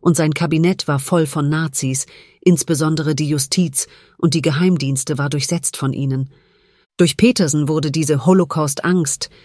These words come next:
wie es der Historiker Jakob Eder nennt, zum Leitmotiv der deutsch-jüdischen Diplomatie,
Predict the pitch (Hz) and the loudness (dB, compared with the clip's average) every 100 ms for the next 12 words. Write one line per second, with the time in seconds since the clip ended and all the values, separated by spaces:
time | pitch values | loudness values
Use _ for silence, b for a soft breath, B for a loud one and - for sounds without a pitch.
0 | b - 165 151 - 147 147 - 175 165 | b -2 0 2 2 0 2 2 2 2
1 | 151 147 147 147 160 143 180 185 147 151 | 0 0 0 0 -2 0 2 2 2 0
2 | 165 175 B B B - - 165 170 208 | 0 -4 B B B -2 2 2 2 0
3 | 208 190 - 185 - 156 139 165 175 - | 0 -2 0 -4 -2 -2 0 0 0 -2
4 | 175 175 165 170 151 147 165 156 143 - | 0 0 0 -2 -2 -4 -4 -2 -2 -2
5 | 175 131 | -2 -4